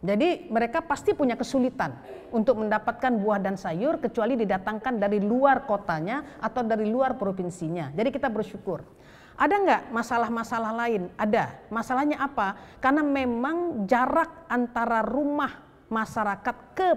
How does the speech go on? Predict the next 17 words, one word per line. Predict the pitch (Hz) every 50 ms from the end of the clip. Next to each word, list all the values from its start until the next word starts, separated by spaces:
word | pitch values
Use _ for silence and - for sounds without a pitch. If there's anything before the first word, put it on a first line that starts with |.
| - -
fasilitas | 220 208 - - 233 226 220 220 226 208 -
kesehatan | - 208 190 - 170 156 - 160 160 - - 262 320 339 320 - - - -
itu | 285 - - 381 -
tidak | - 320 277 277 - -
semuanya | - 269 262 269 269 269 285 311 339 330
dekat. | 254 285 - - - 262 214 - - - - - - - - _ _ _ _ _ -
Dan | 202 220 262 254
tempat-tempat | 262 254 233 233 226 - 262 240 226 220
tertentu | - 247 226 214 220 226 226 226 330 311
sulit | - - 311 302 302 302
untuk | 311 233 220 196 208 190
dicapai. | 185 - - 208 208 - 196 165 170 - - - - - -
Tapi | 311 302 311 - - 370 302 240
geografis | 214 262 277 262 277 277 285 302 311 - - - 370 370 359 - - - -
untuk | 262 262 247 254 277 247
Lombok | 247 247 247 240 233 220 233 -
Utara, | 247 240 - - 220 190 170 170 190 220 262 285 -